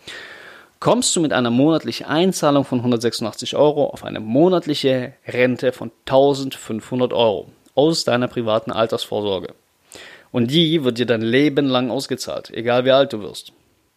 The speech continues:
Dann hast du hierauf natürlich noch etliche Steuervorteile und weitere Vorteile durch die private Rentenversicherung, die ich jetzt allerdings nicht nochmal komplett aufschlüsseln werde. Dazu nehme ich meine gesonderte Episode auf.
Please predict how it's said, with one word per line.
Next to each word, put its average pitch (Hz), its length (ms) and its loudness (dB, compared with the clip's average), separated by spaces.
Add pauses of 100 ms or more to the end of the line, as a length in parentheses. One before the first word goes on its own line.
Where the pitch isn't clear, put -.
(220)
Dann 185 460 0
hast - 360 -10
du 143 40 -2
hierauf 170 380 2
natürlich 147 340 -2
noch 143 140 -6
etliche 127 300 -6
Steuervorteile 160 800 2
und 120 180 -4
weitere 139 320 2
Vorteile 127 720 2 (680)
durch 135 140 -6
die - 80 -8
private 123 400 0
Rentenversicherung, 120 680 -6 (420)
die 135 100 4
ich - 220 -6
jetzt - 500 0
allerdings 135 460 -2
nicht 139 340 0
nochmal 139 280 -2
komplett 123 260 -2
aufschlüsseln 123 480 -4
werde. 131 520 0
Dazu 120 320 -8
nehme 127 120 -4
ich 127 100 -8
meine 117 160 -8
gesonderte 117 420 -4
Episode 113 400 -2
auf. 87 240 -2